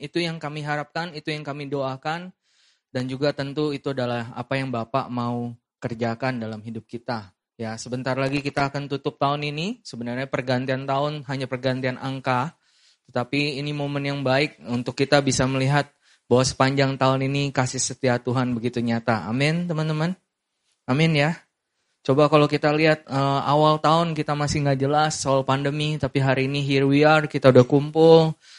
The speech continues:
eh, rasanya udah nggak ada pandemi, bisa ngeliat itu kebaikan Tuhan buat setiap kita juga. Amin.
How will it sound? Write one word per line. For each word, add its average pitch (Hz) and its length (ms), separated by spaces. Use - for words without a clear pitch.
eh, 123 160
rasanya 127 400
udah 131 240
nggak 127 240
ada 127 160
pandemi, 151 720
bisa 139 240
ngeliat 143 320
itu 131 240
kebaikan 120 560
Tuhan 120 320
buat 107 160
setiap - 240
kita 113 240
juga. 110 320
Amin. 147 320